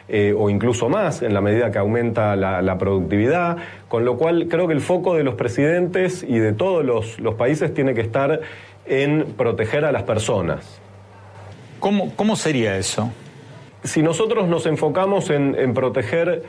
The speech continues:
Speaker 1: a, a un empleo, entonces terminamos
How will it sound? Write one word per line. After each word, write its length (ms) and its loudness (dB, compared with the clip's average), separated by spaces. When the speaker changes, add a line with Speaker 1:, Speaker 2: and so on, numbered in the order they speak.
Speaker 1:
a, 80 0
a 240 0
un 180 2
empleo, 880 0
entonces 720 0
terminamos 760 0